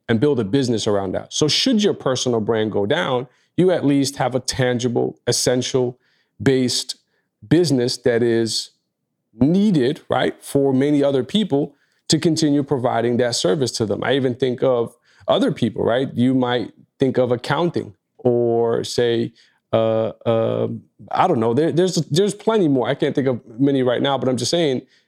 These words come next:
there's always that black and white aspect of a business that isn't as creative, it isn't as attractive, but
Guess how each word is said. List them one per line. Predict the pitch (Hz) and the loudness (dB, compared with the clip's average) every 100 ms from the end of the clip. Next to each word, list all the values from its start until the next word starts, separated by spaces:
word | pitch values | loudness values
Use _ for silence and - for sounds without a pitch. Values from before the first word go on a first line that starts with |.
| _ | _
there's | 143 143 117 | 0 2 0
always | 143 160 180 165 123 | 0 2 2 2 2
that | 139 117 101 | -2 -2 -2
black | 117 127 131 127 | -2 -2 -2 -2
and | 117 107 | -2 -2
white | 117 113 - - | 0 -2 -4 -2
aspect | 117 117 - 113 - | -2 -2 -2 -2 -2
of | 104 | -4
a | 101 | -2
business | 113 135 120 110 - | 0 0 0 -4 -2
that | 113 - - | -2 -2 -2
isn't | 143 139 123 | 0 2 0
as | 113 | -4
creative, | - 120 120 131 147 - | -4 0 0 0 -2 -2
it | 120 - | -4 -2
isn't | 135 131 131 | -2 0 0
as | 113 110 | 0 -2
attractive, | 98 - 117 135 196 190 - _ _ _ | -4 -4 -4 -2 0 0 -4 _ _ _
but | 127 104 | -2 -2